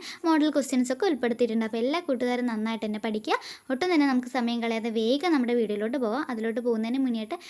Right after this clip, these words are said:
നമ്മുടെ ചാനൽ ആദ്യമായിട്ട് കാണുന്ന കുട്ടികളുണ്ടെങ്കിൽ ചാനൽ സബ്സ്ക്രൈബ് ചെയ്യാനും വീഡിയോ കൂട്ടുകാർക്ക് യൂസ്ഫുൾ ആയിട്ട് തോന്നുകയാണെങ്കിൽ നിങ്ങളുടെ മറ്റു കൂട്ടുകാർക്ക് കൂടി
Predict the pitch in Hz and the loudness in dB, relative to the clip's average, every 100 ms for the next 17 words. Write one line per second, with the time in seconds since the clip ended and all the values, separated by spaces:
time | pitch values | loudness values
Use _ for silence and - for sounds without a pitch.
0 | - 403 392 381 339 320 294 320 320 311 | -8 -4 -2 0 2 2 4 4 4 2
1 | 269 247 262 233 226 226 220 240 285 254 | 0 0 0 0 0 0 0 -2 -2 -2
2 | 208 220 311 302 294 294 285 277 294 311 | -2 -4 -4 -6 -2 0 0 2 2 0
3 | - _ _ _ _ 311 339 392 330 247 | -6 _ _ _ _ 0 2 2 2 2
4 | 269 254 262 247 240 247 233 220 226 220 | 2 2 2 0 0 -2 -2 -2 -2 -2
5 | 214 214 208 359 - - 339 330 339 339 | -2 -2 -4 -8 -12 -10 0 2 4 2
6 | 359 320 254 233 220 220 247 | 2 4 4 2 -2 -2 -2